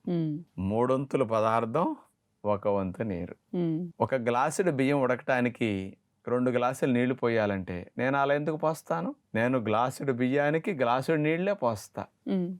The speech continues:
Speaker 2: అంటే ఎట్లా ఉంటుంది చెప్పండి?
Speaker 1: అవును.
Speaker 2: కాబట్టి ఆ నీటి వల్ల శరీరంలో జీవక్రియ సజావుగా జరగటానికి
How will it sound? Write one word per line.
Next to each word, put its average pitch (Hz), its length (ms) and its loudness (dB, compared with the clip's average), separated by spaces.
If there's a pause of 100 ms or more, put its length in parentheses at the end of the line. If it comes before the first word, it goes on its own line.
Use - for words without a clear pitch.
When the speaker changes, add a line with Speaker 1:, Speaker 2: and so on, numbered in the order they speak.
(140)
Speaker 2:
అంటే 135 220 0
ఎట్లా 127 220 0
ఉంటుంది 113 260 0
చెప్పండి? 127 500 -10
Speaker 1:
అవును. 175 320 -2 (240)
Speaker 2:
కాబట్టి 110 760 0 (220)
ఆ 95 180 2
నీటి 120 420 -2
వల్ల 143 280 0
శరీరంలో 120 880 0
జీవక్రియ 127 640 0
సజావుగా 110 600 0
జరగటానికి 107 960 -2